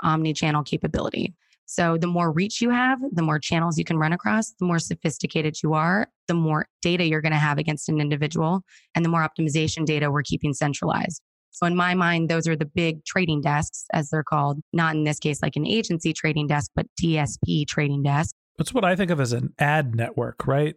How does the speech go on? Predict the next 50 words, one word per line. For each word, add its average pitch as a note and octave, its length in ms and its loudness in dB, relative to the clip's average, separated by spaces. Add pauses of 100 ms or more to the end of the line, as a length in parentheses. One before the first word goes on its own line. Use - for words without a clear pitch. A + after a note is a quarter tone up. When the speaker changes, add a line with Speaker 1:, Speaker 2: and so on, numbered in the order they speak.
Speaker 2:
Those D3 200 2
are D3 100 2
the C3 80 -2
people F#3 280 -2
that C#3 120 2
have B2+ 280 0 (140)
access D3+ 480 0
to - 100 -4
the C3 100 2
most B2+ 300 0
inventory B2+ 680 0
and A#2+ 180 0
data. A#2 380 -4 (340)
Speaker 1:
Yeah, G3+ 360 2
ad B3+ 180 2
network C#4+ 280 0
is G3+ 120 0
a G3 40 2
little G3 200 2
bit G3 160 0
of E3 180 2
a D#3+ 360 2 (160)
sunset F#3+ 640 -2
terminology. D3+ 800 2 (280)
Ad F3+ 200 2
networks F3 420 0
don't D#3+ 220 0
necessarily D#3 520 0
have D3 220 2
R D#3 160 0
T - 140 -4
B D3 120 0
technology. E3+ 640 -2 (320)
Once F#3+ 160 0
you G3+ 60 2
have F3+ 80 0
R E3+ 140 2
T F3 140 -2
B D#3 120 0
technology, D3 500 0
you D3 80 2
become C#3+ 480 0 (160)
a D#3+ 80 -2
point F3 240 0
solution E3+ 320 0
platform D3+ 640 0
or D3 160 0
a C#3+ 40 0
D D#3 180 0
S D3+ 120 -2